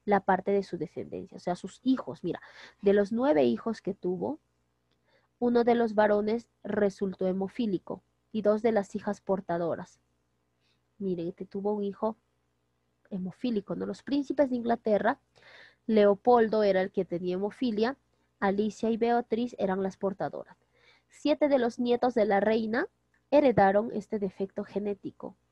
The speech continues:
Wow. Eh, los tres que eran varones murieron, o sea, tres nietos de la reina murieron,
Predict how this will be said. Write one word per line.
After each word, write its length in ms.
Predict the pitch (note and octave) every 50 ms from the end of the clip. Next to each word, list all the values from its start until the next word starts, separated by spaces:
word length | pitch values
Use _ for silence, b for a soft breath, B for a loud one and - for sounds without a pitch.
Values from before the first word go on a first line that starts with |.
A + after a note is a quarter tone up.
| b b b b b b _ _
Wow. 260 | G#3+ - - - - _ b b b b b b b b b _ _ _
Eh, 380 | G#3 G#3 G3+ G3 G3 G3 G3 F#3+ - _ _ _ _ _ _ _ _ _ _ _ _ _ _ _
los 300 | A3+ G#3+ G#3 G#3 - _
tres 240 | - A#3 B3 C4 -
que 120 | - A#3+
eran 200 | A3 A3 A3 A3
varones 440 | G3+ F#3+ G3+ G3+ G#3 G#3+ G#3+ G#3+ -
murieron, 600 | F#3+ F#3 F#3+ F#3+ F#3+ F#3+ F#3+ F#3+ - - - B3+
o 60 | G#3
sea, 140 | - - F3
tres 280 | - F#3+ F#3 F#3+ - -
nietos 420 | G3 F#3+ F#3+ F#3+ F#3 - G3+ G3
de 100 | G3 F3+
la 120 | F#3+ F#3
reina 360 | F#3+ F#3+ F#3+ F#3+ F#3+ G3 G3 G3
murieron, 520 | G#3+ A3 A3 G#3+ G#3 G3+ G#3 A3+ B3